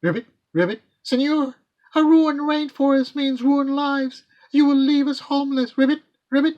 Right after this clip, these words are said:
if you chop this down, this great kaput tree. Ribbit,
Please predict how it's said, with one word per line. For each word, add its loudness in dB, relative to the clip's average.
if -2
you 2
chop -6
this -2
down, -4
this -6
great -2
kaput -4
tree. -2
Ribbit, 0